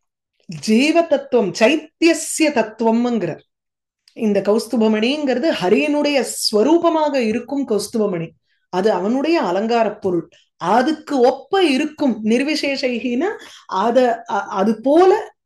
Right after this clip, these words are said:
அதுக்கு ஈக்குவலா இருக்கக்கூடிய ரத்னங்கள்னால அவளுடைய கூட அப்படியே பூர்த்தி அடைஞ்சிருது. ஆபூரயத் சுவாது பலார்ப்பணேன கிரீடாசிஷோஹோ ஹஸ்தபுடம் கிராதி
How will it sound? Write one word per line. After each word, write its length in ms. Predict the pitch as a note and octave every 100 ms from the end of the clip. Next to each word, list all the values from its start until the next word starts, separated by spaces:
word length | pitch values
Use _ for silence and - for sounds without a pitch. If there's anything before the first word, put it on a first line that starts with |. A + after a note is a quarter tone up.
| -
அதுக்கு 420 | G3 A3 A3 G#3+ A3+
ஈக்குவலா 560 | F4+ F#4 - F#4 F4 D#4+
இருக்கக்கூடிய 520 | C4 B3+ - B3 A3
ரத்னங்கள்னால 720 | G3+ G3+ A#3+ A#3+ G#3 F#3+ G3
அவளுடைய 600 | D#4+ C4+ G3 F#3+ F3 F3
கூட 340 | F3 C4 C4 C#4+
அப்படியே 320 | E3 G#3 -
பூர்த்தி 280 | F#3 - -
அடைஞ்சிருது. 380 | - _ - _ - _ _ _ _ - - - - - - _ -
ஆபூரயத் 680 | D#3+ - G#3+ G#3+ G#3 C4 -
சுவாது 580 | - - F#3 F#3 G#3+ D#4 -
பலார்ப்பணேன 840 | F3 G3 C4 - - A#3+ G#3+ F#3 F3+ C4 _ _ _ _ _ _ _ _ _ _
கிரீடாசிஷோஹோ 1080 | - G#3 C4 D4 C4+ - A3 A#3 G#3 F#3+ G3+ B3+ - -
ஹஸ்தபுடம் 600 | F#3 - A#3+ C4 C4+ E4 F4+
கிராதி 600 | G3 F#3+ F#3+ G3 F3+ A3